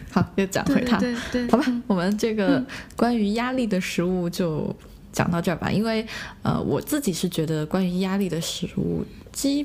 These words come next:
Speaker 1: 本上就是在这个食物天平的两端游走。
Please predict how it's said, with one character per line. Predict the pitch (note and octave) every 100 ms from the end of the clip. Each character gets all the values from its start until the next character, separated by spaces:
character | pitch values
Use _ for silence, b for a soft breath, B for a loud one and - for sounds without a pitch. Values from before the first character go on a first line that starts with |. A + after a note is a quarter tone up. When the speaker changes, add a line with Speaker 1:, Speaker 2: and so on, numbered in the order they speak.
| C#4+
Speaker 1:
本 | - D3+
上 | - E3 E3
就 | F3+ F3
是 | - - E3 E3 B B -
在 | G3+ F3 D#3
这 | D#3 E3
个 | D3+ C#3+
食 | C#3+ - E3
物 | G3+ G#3+
天 | - A3
平 | G#3+
的 | E3+ F3+
两 | E3+ C#3
端 | F3 F#3
游 | E3 C#3
走。 | E3 -